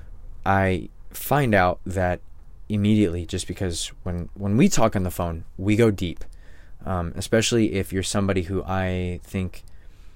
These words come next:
is, um, who is searching for, you know, the, the,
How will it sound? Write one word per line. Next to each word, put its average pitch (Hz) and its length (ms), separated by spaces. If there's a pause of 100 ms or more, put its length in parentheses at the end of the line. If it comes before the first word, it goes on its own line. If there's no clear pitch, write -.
(400)
is, 90 420
um, 85 440 (1800)
who 107 200
is 92 300 (800)
searching - 1500
for, 95 460 (920)
you 98 140
know, 82 320 (100)
the, 92 500 (520)
the, 92 340